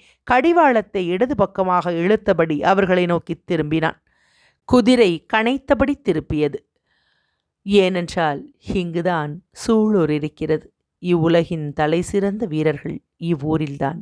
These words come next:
பிறக்கிறார்கள். சொல்லும் பொழுதே உரத்தது பாரியின் குரல்.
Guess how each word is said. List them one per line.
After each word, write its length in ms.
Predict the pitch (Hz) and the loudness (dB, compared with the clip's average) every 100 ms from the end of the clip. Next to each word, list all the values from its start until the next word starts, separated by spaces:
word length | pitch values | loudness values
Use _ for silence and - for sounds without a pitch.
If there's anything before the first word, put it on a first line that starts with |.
| - | -2
பிறக்கிறார்கள். 720 | - 131 - - - - - _ _ _ - - - _ | -2 -2 -6 -6 -6 -8 -18 _ _ _ -20 -20 -20 _
சொல்லும் 500 | - 294 285 320 294 | 2 4 4 2 2
பொழுதே 420 | 196 190 180 180 | 0 0 0 -2
உரத்தது 540 | 160 180 196 - 160 | -2 -2 -4 -6 -8
பாரியின் 500 | 160 160 156 151 151 | 0 0 0 -4 -8
குரல். 320 | 147 160 - | -6 -8 -8